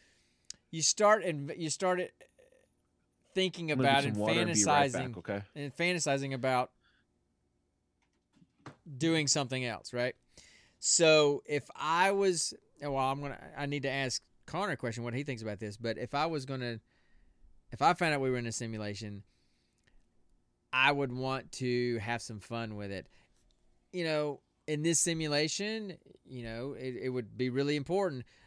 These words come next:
Speaker 1: When you die in the simulation, do you die? Does your body really die? Uh, you know, like in, in the Matrix, it was like that. But if it's like that, that, um, there was a movie recently. Um,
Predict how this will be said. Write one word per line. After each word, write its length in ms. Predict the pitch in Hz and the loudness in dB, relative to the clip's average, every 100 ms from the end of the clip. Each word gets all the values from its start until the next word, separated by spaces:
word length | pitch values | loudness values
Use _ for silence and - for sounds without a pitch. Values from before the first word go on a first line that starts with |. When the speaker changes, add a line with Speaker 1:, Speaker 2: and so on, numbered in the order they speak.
| - 123 - - | -20 -20 -20 -8
Speaker 1:
When 260 | 143 135 135 | -2 0 0
you 100 | 139 | 2
die 260 | 127 131 | 6 8
in 100 | 147 | 8
the 80 | 151 | 6
simulation, 720 | 135 151 139 127 139 - 190 147 | 0 0 0 0 0 0 -2 -4
do 80 | |
you 180 | 113 113 | -4 -6
die? 400 | 107 104 110 117 | -6 -2 -2 -2
Does 200 | 120 117 | -4 -6
your 100 | 107 | -6
body 320 | 101 107 127 | -4 -2 -2
really 240 | 131 135 139 | -4 -4 -2
die? 420 | 127 131 170 226 - _ _ _ _ - | -2 -2 -2 -6 -16 _ _ _ _ -8
Uh, 40 | |
you 120 | 135 | -4
know, 80 | 127 | -2
like 180 | 123 123 | -2 -2
in, 140 | 127 | -6
in 180 | 127 131 | -6 -6
the 60 | 127 | -2
Matrix, 420 | 165 214 151 - | 0 0 -2 -2
it 60 | 127 | -4
was 160 | 120 | -4
like 260 | 147 196 - | -2 -2 -2
that. 280 | 110 104 - _ _ _ _ _ _ _ _ _ _ _ _ _ _ _ _ _ _ _ | -6 -6 -10 _ _ _ _ _ _ _ _ _ _ _ _ _ _ _ _ _ _ _
But 140 | 147 143 | -6 -4
if 120 | 135 | -2
it's 180 | 143 - | -2 -2
like 300 | 147 147 135 | 0 0 0
that, 340 | 139 131 127 | -2 -4 -6
that, 220 | 131 127 - _ _ | -6 -4 -6 _ _
um, 520 | 120 117 113 107 104 101 _ _ | -10 -8 -8 -8 -12 -16 _ _
there 100 | - | -10
was 120 | 127 | -8
a 60 | 120 | -6
movie 640 | 120 123 120 120 120 120 117 | -4 -4 -2 -2 -2 -4 -4
recently. 880 | 113 123 - 110 117 117 113 110 - _ _ _ _ - | -4 -4 -4 -8 -6 -4 -4 -4 -10 _ _ _ _ -12
Um, 600 | 110 104 98 92 95 | -10 -8 -8 -10 -10